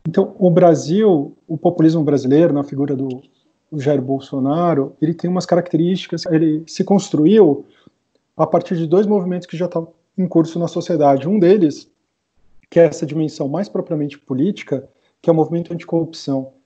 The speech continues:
Tem suas raízes lá em dois mil e cinco, no mensalão, mas ganha mais volume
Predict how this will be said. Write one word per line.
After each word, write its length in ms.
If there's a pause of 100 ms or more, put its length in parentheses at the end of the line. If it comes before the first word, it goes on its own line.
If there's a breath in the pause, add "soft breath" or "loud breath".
(100)
Tem 120
suas 200
raízes 400
lá 220
em 80
dois 160
mil 140
e 20
cinco, 480
no 100
mensalão, 1000 (320 soft breath)
mas 140
ganha 420
mais 920
volume 800